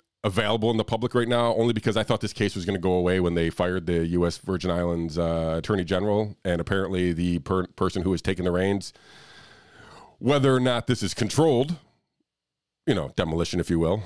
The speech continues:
um, or controlled, uh, yeah, what is it called? A limited hangout.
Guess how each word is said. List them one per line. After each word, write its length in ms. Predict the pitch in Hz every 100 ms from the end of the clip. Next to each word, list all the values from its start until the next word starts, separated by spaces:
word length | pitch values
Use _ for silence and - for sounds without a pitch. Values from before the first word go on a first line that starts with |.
| -
um, 520 | 98 87 82 80 80 82
or 140 | 87 71
controlled, 600 | - 85 95 90 82 80
uh, 380 | 76 76 73 71 _ _ _
yeah, 240 | 58 55 -
what 120 | - 87
is 60 |
it 80 | 95
called? 220 | 101 92
A 220 | 80 73 - -
limited 300 | 101 98 98
hangout. 360 | 101 110 127